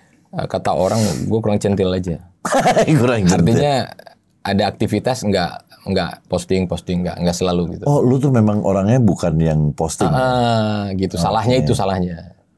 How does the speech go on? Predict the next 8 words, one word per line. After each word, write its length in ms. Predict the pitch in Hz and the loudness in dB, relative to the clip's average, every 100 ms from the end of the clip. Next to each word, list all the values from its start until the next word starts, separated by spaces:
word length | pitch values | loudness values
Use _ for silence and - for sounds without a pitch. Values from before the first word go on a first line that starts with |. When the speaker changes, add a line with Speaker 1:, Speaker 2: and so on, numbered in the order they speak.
| _ | _
Speaker 2:
Padahal, 540 | - 82 85 151 - - | -4 -2 0 0 -2 -8
eh, 440 | - - 73 71 69 | -8 -2 0 0 -2
akhirnya 320 | - 90 113 160 | -2 0 2 2
lu 120 | 175 | 2
sekarang 240 | 175 131 | 0 2
jadi 120 | 139 | 2
posting-posting 520 | 90 85 90 80 117 85 | 0 0 0 0 0 -4
nggak? 140 | - | -8